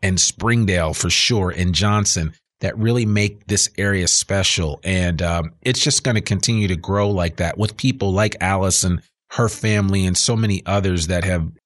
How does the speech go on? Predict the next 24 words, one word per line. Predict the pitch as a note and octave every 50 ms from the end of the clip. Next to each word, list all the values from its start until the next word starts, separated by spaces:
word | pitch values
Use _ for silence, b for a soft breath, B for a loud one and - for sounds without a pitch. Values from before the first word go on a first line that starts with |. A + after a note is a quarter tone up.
| _ _ _ _ -
decided | G#2+ G2 - - - G#2+ G#2 G#2+ G#2+ G#2 F#2+ F2
that, | F#2+ F#2+ F#2 F2+ - -
you | G#2+ G2
know, | F#2 F2+ F2+ F2
they're | E2+ D#2+ A2 A2+ A#2+
gonna | G2 G#2+ G#2+ A2 G2+ F#2
call | - - - A2+ G#2+ G#2 A2
this | G2+ G#2 G2 -
place | - - G#2 F#2+ F2 -
home. | - - - A2 G#2+ G2+ F#2 F2 E2
And | - E2+ G2
I | G2+
think | - - C3+ B2+ -
when | A#2+ A2 G#2+
you | A#2+ C3
call | C3 - - D3 C3+ C3 B2
a | A2+
place | - C3+ B2 A#2+ - -
home | - B2 A2+ F#2 D#2+ D#2 D2+ E2 - - _ _ _ _ _ -
and | G#2+ G#2 G2 F#2
you | G2 G#2+ A2+ G#2+
give | G#2 G2 G#2 A2+ A#2 A2 F2+ - -
to | - - G#2+
that | G#2 G#2 G2+ G2 - -